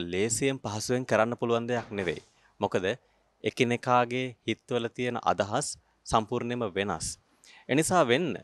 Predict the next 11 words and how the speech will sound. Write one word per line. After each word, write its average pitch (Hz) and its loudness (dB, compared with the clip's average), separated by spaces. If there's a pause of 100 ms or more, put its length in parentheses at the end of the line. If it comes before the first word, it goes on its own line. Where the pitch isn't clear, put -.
(340)
හිත් 143 2
කියවන 175 4
වැඩසටහනක් 123 0
බවට 120 -2
මෙය 117 -4
පත් 101 -6
කරගන්න 110 0
අපි 101 -4
ඔබට 101 -2
ආරාධනා 95 0
කරන්නේ. 95 -4